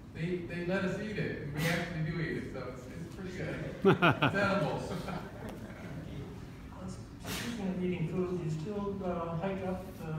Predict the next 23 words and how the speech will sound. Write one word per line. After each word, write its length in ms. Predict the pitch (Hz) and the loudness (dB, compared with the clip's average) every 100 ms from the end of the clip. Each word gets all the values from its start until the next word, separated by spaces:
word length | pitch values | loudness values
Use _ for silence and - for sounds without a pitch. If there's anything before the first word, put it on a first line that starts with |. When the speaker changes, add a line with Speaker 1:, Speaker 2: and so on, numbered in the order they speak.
| 156 | 0
Speaker 3:
Mount, 340 | 160 175 - - - - - - - 147 | -2 -4 -6 -8 -12 -12 -12 -14 -10 -6
um, 340 | 147 147 151 - - - | -4 -4 -4 -6 -8 -10
Pinos 380 | 170 175 175 180 - | -6 -6 -2 -4 -4
and, 240 | 139 143 | -6 -6
uh, 200 | 143 139 135 - - - - | -6 -4 -6 -8 -10 -12 -8
Sheep 200 | 190 185 | -6 -6
Camp 300 | 180 185 - | -6 -6 -4
like, 200 | 147 147 151 | -4 -4 -4
uh, 220 | 143 143 143 143 | -2 -2 -4 -6
like 140 | 143 147 | -6 -4
one 100 | 151 | -2
of 40 | 156 | 2
my 140 | 156 156 | 2 2
favorite 240 | - 156 | 0 -2
hikes 160 | 156 156 156 | -2 -2 -2
we 60 | 156 | -4
used 80 | - | -4
to 60 | 156 160 | -2 0
do? 140 | 180 180 - - - - - - - - - - | 0 -2 -6 -10 -10 -10 -12 -12 -14 -14 -12 0
Speaker 1:
Every 440 | 165 180 185 180 | 2 4 4 4
year, 460 | 165 165 160 160 - - - | 4 2 2 0 -4 -8 -2
even 320 | 180 220 208 | 0 2 2
when 120 | 202 | 2